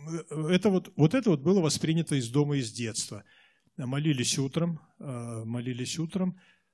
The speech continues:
э, молились вечером всей семьей, молитва за приемом пищи, э, "Благослови, Господи, и благодарим, Господи", молитва перед выхождением и вхождением при необходимости того или другого труда.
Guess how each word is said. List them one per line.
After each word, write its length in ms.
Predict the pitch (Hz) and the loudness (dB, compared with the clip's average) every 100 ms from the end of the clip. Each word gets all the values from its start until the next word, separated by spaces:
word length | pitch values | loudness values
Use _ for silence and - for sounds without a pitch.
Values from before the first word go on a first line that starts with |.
| _ | _
э, 100 | 135 | -8
молились 500 | 127 139 139 127 - | -4 -2 0 0 -2
вечером 380 | 139 143 139 120 | -2 -2 -4 -4
всей 240 | - 127 | -4 -4
семьей, 640 | 113 - 113 110 151 185 - _ _ _ _ | -4 -6 -6 -2 0 0 -4 _ _ _ _
молитва 500 | 131 135 131 120 120 156 147 | -6 -2 -2 -2 -8 -10 -8
за 480 | 127 113 123 117 113 | -8 -6 -6 -6 -6
приемом 460 | - 127 120 120 | -2 0 0 -2
пищи, 520 | 117 120 - - 110 - _ _ _ _ _ | -4 -4 -4 -4 -8 -12 _ _ _ _ _
э, 340 | 147 117 107 107 104 | -14 -10 -12 -14 -14
"Благослови, 560 | 113 110 110 110 117 117 | -10 -8 -8 -6 -6 -6
Господи, 440 | 120 117 - 113 | -6 -6 -6 -6
и 40 | |
благодарим, 560 | 113 113 117 113 127 180 | -6 -6 -6 -2 2 2
Господи", 520 | 180 180 - 160 160 - _ - | 2 0 0 -2 -4 -6 _ -8
молитва 420 | 143 151 143 123 | -2 0 -2 -4
перед 320 | 127 123 120 | -4 -4 -4
выхождением 640 | 123 - 113 120 123 123 | -8 -8 -6 -4 -2 -2
и 20 | |
вхождением 640 | 113 - 113 110 139 143 120 | -6 -6 -8 -2 0 2 0
при 180 | - 113 | -4 -6
необходимости 720 | 117 113 127 117 117 113 - | -6 -6 -10 -8 -6 -6 -10
того 280 | 107 117 113 | -10 -10 -10
или 100 | 110 | -10
другого 460 | 117 117 120 113 110 - _ - | -8 -6 -4 -6 -10 -20 _ -10
труда. 440 | 131 127 165 185 | -8 -4 -2 -2